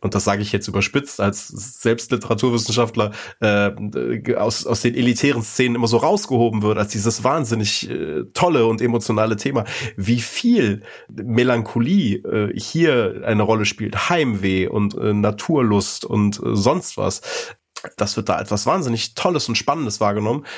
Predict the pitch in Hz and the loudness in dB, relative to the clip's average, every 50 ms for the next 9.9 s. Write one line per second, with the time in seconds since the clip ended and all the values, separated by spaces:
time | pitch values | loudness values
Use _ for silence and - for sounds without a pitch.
0 | - - - - 214 226 208 214 - - - - - 220 196 - - - - - | -16 -14 -4 0 0 0 0 0 -2 -2 -2 0 0 -2 -2 -2 -2 -6 -4 0
1 | - 160 147 127 113 104 95 101 98 98 - - 101 101 98 95 92 127 147 175 | 0 0 2 2 0 0 0 0 -2 -2 0 0 -2 -2 -2 0 0 0 0 0
2 | - - - - 98 95 101 110 127 - - - - - - _ - 104 104 107 | -2 -4 -2 0 0 2 2 0 0 -2 -6 -14 -18 -20 -8 _ -4 -2 0 0
3 | 101 101 - - - 185 151 117 104 101 101 101 - - 110 104 98 95 - - | 0 0 0 2 2 2 4 2 2 0 -2 -4 -2 0 0 2 2 0 -2 -2
4 | - 104 104 101 98 90 - - 98 101 127 180 180 143 107 - - 98 95 92 | 0 2 2 2 2 0 0 0 0 2 2 2 2 2 2 0 0 -2 -2 -4
5 | - - - 95 90 - - - _ - 101 101 104 98 - - 185 196 160 120 | -4 -4 -4 -4 -4 -6 -10 -14 _ -8 -6 -4 -4 -4 -2 0 0 0 2 0
6 | 101 95 101 98 98 95 90 87 92 - - 90 90 92 117 135 131 117 98 95 | 0 0 -2 -2 0 0 0 0 -2 -4 -4 -2 0 0 2 0 0 0 -2 -2
7 | 92 90 - - 92 - - - - 98 95 92 95 95 98 95 95 101 107 - | -4 -2 -4 -4 -6 -6 -8 -10 -8 -6 -4 -4 -4 -4 -4 -4 -6 -6 -4 0
8 | - 113 110 101 95 98 98 - 120 110 107 - - - - - - 220 147 101 | 0 2 2 2 0 -2 -2 -2 -2 -2 -4 -6 -10 -12 -6 -4 0 0 0 0
9 | 90 87 - 135 123 120 139 127 107 - - 107 104 - 92 90 - | -2 -2 0 0 2 2 2 0 0 -2 -4 -6 -4 -4 -6 -6 -8